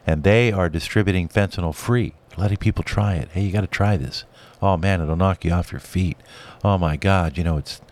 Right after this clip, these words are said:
not even expensive. This is a, this is the high you're looking for."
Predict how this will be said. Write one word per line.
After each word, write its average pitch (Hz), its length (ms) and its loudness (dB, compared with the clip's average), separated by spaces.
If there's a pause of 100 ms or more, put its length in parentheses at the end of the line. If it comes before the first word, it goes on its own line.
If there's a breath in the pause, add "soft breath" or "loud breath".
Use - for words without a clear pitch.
(300 loud breath)
not 104 200 6
even 90 180 2
expensive. - 640 0
This 90 200 -2
is 76 140 0
a, 67 160 -4 (220 loud breath)
this 104 180 2
is 87 140 -2
the 87 100 2
high 95 200 4
you're 82 180 0
looking 92 280 0
for." - 300 -8